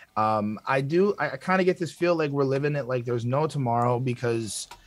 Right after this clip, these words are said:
kind of like with some of the shit he's been through, you never know if, like, today is his last day. So there is that, like, is that, like, carefree, gotta live in the moment type feel to this song, which is cool.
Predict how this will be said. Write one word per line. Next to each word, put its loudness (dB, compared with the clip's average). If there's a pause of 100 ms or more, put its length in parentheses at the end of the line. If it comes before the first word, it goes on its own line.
(480)
kind 0
of -2
like 2
with 0
some -4
of 0
the 0
shit -6
he's -2
been -2
through, -2
you -2
never 2
know 4
if, 0
like, 0
today 0
is 0
his -2
last -2
day. -2
So -2
there 2
is -2
that, 0
like, -4 (640)
is 2
that, 4
like, 0
carefree, 2 (320)
gotta 6
live 0
in -4
the -2
moment 0
type -2
feel -2
to -8
this -4
song, -2
which -6
is -10
cool. 0